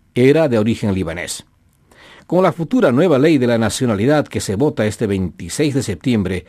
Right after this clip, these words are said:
también los hijos de los anónimos albañiles italianos y de camareras serbias deberían beneficiarse de las reglas más fáciles para naturalizarse.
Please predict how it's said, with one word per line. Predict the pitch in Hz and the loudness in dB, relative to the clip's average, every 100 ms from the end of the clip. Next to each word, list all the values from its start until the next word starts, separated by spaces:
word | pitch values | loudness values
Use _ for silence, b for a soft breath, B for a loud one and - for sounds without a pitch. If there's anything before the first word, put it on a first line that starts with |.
| b b b _ | b b b _
también | 85 85 92 175 185 | -6 -4 0 0 0
los | 165 214 | 0 0
hijos | - - 117 | 0 0 0
de | 123 | 0
los | 120 - - | -2 -4 -4
anónimos | 110 117 160 151 139 127 | 0 2 2 2 0 0
albañiles | 135 120 107 127 127 113 | 0 0 0 0 0 -2
italianos | 110 117 151 98 76 - b b b | -2 0 0 0 -6 -16 b b b
y | 131 | 0
de | 127 | 0
camareras | 117 110 - 120 117 101 | 0 -2 0 0 0 0
serbias | 131 120 117 113 - B B B B | -2 0 0 -2 -6 B B B B
deberían | 110 98 117 117 | -2 0 2 2
beneficiarse | 107 98 107 - 143 131 131 | 2 -2 -4 0 0 0 -2
de | 120 | -2
las | 104 | -2
reglas | 120 113 107 | -2 -4 -4
más | 101 147 - | -2 -2 0
fáciles | 156 123 120 110 - b b b | -2 0 -2 -2 -4 b b b
para | - 107 98 - | -2 -2 -2 -4
naturalizarse. | 107 117 123 - 117 101 92 85 80 76 71 | 0 2 2 0 0 0 -2 -8 -10 -14 -16